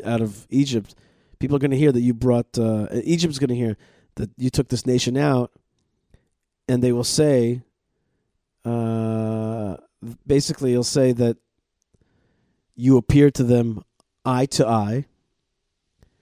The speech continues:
that you, Lord, appeared to them eye to eye, and that your cloud rests on them,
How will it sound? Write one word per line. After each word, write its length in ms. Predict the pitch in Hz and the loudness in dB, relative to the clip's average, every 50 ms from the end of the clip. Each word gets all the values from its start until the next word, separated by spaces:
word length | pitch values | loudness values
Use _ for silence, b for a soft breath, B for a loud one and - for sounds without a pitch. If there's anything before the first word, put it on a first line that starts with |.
| _ _ _ - | _ _ _ -8
that 120 | - 117 | -6 -2
you, 120 | 127 139 139 | 0 2 2
Lord, 220 | 135 135 135 131 | 4 4 4 4
appeared 320 | 123 - - - 139 135 - | 2 0 0 0 0 0 0
to 80 | - | -2
them 160 | 123 123 120 120 | -2 -2 -2 -2
eye 180 | 120 127 139 | 0 -2 -2
to 180 | - - 127 113 | 0 2 2 2
eye, 140 | 113 113 117 | 4 2 0
and 120 | 117 117 | 0 -2
that 60 | 117 | -2
your 100 | 113 117 | -4 -4
cloud 300 | - - - 131 135 127 | -4 -2 -2 0 0 2
rests 320 | 123 131 131 127 - - 120 | 2 0 -2 -2 -2 -2 -2
on 160 | 113 113 113 | -2 -2 -2
them, 260 | 110 110 113 127 131 | -2 -4 -4 -6 -8